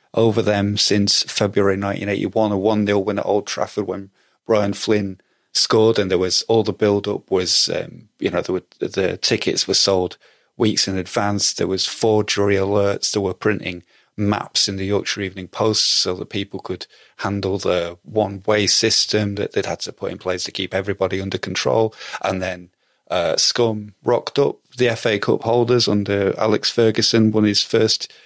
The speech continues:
bit of silverware after Mark Robins kept him in a job. And we hammered them nil-nil. But we hammered them.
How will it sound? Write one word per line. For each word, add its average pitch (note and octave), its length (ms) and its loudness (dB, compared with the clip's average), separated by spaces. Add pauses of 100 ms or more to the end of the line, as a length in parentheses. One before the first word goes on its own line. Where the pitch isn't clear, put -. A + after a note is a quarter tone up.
(160)
bit G#2+ 140 0
of G#2 160 0
silverware G2+ 840 2
after F#2+ 240 -4
Mark G2 280 -2
Robins G2 380 0
kept - 280 -4
him G#2 100 0
in G2+ 120 0
a G2 40 2
job. G#2 360 2 (420)
And A2 380 2 (240)
we G2 520 2 (360)
hammered - 680 0
them F2+ 300 -6 (500)
nil-nil. F#2 460 2 (440)
But C3+ 120 2
we A#2 120 4
hammered G#2 380 0
them. F#2 220 -6